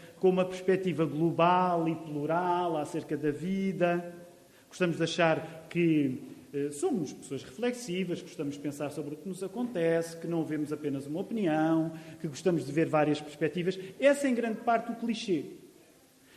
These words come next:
Mas já viste a triste ironia que é, no que diz respeito a saberes decifrar o que te acontece, quando tu ficas dependente fundamentalmente da tua própria interpretação?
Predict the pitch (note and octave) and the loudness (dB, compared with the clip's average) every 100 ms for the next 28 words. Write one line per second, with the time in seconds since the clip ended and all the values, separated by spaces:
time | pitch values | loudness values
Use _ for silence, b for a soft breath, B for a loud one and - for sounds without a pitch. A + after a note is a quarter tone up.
0 | B G3+ B3 C#4+ C#4+ C4 B3+ A#3+ C4 B3 | B 2 4 6 6 4 2 2 4 4
1 | B3 A#3 G#3 G3 F#3 F#3+ F3 C#3 B2+ - | 2 2 4 4 4 2 4 4 2 -2
2 | - - B B - G3+ G#3+ - B3+ - | -10 -16 B B 0 2 2 4 4 4
3 | - - G3 F#3+ F#3 F#3+ G#3 A#3 - - | -6 2 2 2 0 2 2 2 -2 -8
4 | - A3+ - G#3 G#3+ G#3+ F3+ C#3+ C#3 - | -2 -2 -2 0 4 4 4 2 -2 0
5 | F#3+ F#3 D#3+ - C3+ B2+ - - C#3+ B | 0 2 0 2 0 -2 -6 -12 -12 B
6 | B A3+ B3 A#3+ - C4 B3+ G#3 F#3 G#3+ | B 4 4 4 2 2 2 0 -2 -2
7 | A3+ G#3+ F3 E3+ D#3 - C#4 B3+ A#3+ A#3+ | 0 2 6 6 4 2 4 4 4 2
8 | A#3+ A3+ G3+ F#3+ - D3+ E3+ - C4+ D#3 | 2 2 4 2 0 -2 -2 0 0 2
9 | G3 G3 F3+ E3 - - - D3 - A2+ | 0 -2 -2 -4 -8 -12 -10 -10 -8 -14